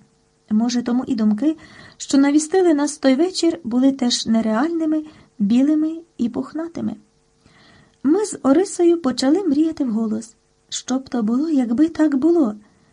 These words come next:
Я був би адвокатом. Ми займали б пристойне мешкання з трьох кімнат. Мали б троє ясноволосих, як мама, дівчаток.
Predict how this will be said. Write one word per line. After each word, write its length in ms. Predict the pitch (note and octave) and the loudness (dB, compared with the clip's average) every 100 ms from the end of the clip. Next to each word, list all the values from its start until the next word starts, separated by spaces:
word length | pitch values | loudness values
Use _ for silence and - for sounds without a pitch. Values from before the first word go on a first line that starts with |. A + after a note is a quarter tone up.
| _ _ | _ _
Я 220 | B3 F#4 | 0 0
був 280 | D4 E4 E4 | 2 2 2
би 180 | D4+ D4+ | 0 0
адвокатом. 760 | B3 G#3 G#3+ G#3 A3+ C4+ B3+ C4 _ _ _ _ _ _ | -2 -4 -4 -4 -4 -4 -8 -10 _ _ _ _ _ _
Ми 240 | A#3+ B3+ C#4 | 2 4 4
займали 500 | B3+ C4 B3+ C#4+ C4+ | 2 2 2 2 0
б 80 | - | 0
пристойне 640 | B3+ B3 - B3+ B3 A#3 | -4 -4 -2 0 2 2
мешкання 640 | A3 C4+ - - C#4 C4+ | 2 0 -2 -4 -2 -2
з 80 | C4+ | -4
трьох 240 | - B3+ | -4 -4
кімнат. 440 | B3+ C4+ B3+ B3 C4 _ _ _ _ _ _ _ _ _ _ - | -4 -2 -2 -2 -6 _ _ _ _ _ _ _ _ _ _ 2
Мали 320 | C4+ D4 D4 | 4 4 2
б 100 | C#4+ | 0
троє 560 | - D4+ D#4+ D4 C#4+ - | 2 4 4 4 2 0
ясноволосих, 960 | B3+ C4+ C4 B3 B3 D#4+ F4 B3 A#3+ | -2 0 0 0 2 0 -2 -6 -2
як 180 | B3+ B3+ | -4 -2
мама, 300 | D#4 G4 A3 | -4 -2 0
дівчаток. 720 | A3 E4+ - B3 B3+ B3 | 0 -2 -6 -6 -6 -12